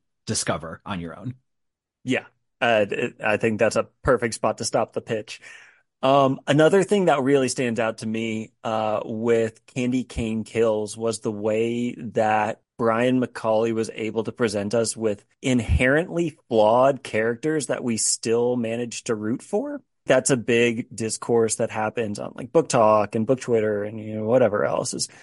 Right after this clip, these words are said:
Speaker 2: like, what, how do we, how do we balance on that line between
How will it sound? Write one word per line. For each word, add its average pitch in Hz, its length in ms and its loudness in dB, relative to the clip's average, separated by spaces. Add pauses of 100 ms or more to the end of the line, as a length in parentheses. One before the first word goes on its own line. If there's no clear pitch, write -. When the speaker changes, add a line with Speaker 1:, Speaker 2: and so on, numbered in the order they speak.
(260)
Speaker 2:
like, 110 160 0
what, 117 340 4 (100)
how 123 280 2
do 127 100 6
we, 113 440 2 (200)
how 117 80 -4
do 135 60 4
we 127 80 6
balance 110 440 2
on 117 140 0
that 113 180 -2
line 113 280 -4
between 113 580 -6